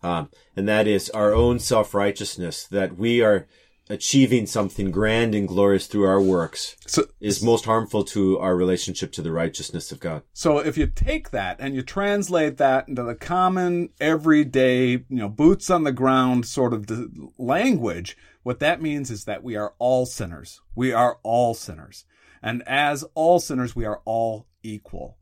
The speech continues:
Speaker 2: So there is no, you, you can't say that the priest and the pope are better than the, than the common man who's married and, and raising his kids and, and, and, and loving his wife,
Speaker 1: So
Speaker 2: right?
Speaker 1: if we're all sinners,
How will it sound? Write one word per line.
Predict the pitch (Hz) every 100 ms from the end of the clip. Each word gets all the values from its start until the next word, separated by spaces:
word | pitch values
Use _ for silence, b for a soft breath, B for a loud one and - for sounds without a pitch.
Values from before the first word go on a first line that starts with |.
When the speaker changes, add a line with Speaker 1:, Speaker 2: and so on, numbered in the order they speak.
| _
Speaker 2:
So | - 139
there | 139 151
is | 165 170 151 127 120
no, | 123 135 156 156 156 156
you, | 135
you | 135 131
can't | 127 170 170 -
say | - - 135 131 131
that | 120 113
the | 123
priest | 113 139 139 131 -
and | 135
the | 123
pope | - 120 123 127
are | 120
better | 107 117 117 120
than | 117 120 120
the, | 120 120 B _
than | 131
the | 123
common | 131 139 135 123
man | 127 120 117
who's | 120 120 120
married | 127 123 123
and, | 117 117
and | 120 110
raising | 123 127 123 110
his | 113 -
kids | 120 110 107 123
and, | 107
and, | 123 104 104 B B B -
and, | 107 107 -
and | 123 117
loving | 123 113 104
his | 107 104
wife, | 139 87 - - _ _
Speaker 1:
So | 101
Speaker 2:
right? | 151
Speaker 1:
if | 147
we're | 143 143
all | 151
sinners, | - 214 135 104 -